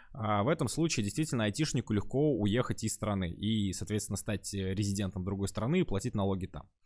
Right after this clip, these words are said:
Задача по выстраиванию новых I T-инфраструктур. Э, да, сейчас нам придется,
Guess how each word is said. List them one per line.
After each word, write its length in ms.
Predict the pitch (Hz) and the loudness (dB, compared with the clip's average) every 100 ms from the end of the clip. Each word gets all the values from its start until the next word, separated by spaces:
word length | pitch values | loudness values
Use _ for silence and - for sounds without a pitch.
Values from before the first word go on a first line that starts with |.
| - - - - | -16 -16 -16 -4
Задача 320 | 113 190 - | 2 2 6
по 80 | 147 | 6
выстраиванию 480 | 143 175 170 151 139 | 6 4 4 6 6
новых 300 | 160 147 143 | 6 4 2
I 100 | 135 | 0
T-инфраструктур. 1080 | 151 143 123 127 147 - 175 - 269 262 135 | 2 2 2 0 0 0 -2 2 2 2 2
Э, 460 | 135 135 135 131 - - | 4 6 6 4 2 -6
да, 360 | - 113 190 233 | -2 4 6 4
сейчас 520 | - - 156 143 - | 2 2 2 2 0
нам 240 | 120 127 | 0 4
придется, 760 | - 101 135 202 - 196 165 | 6 6 6 2 4 4 4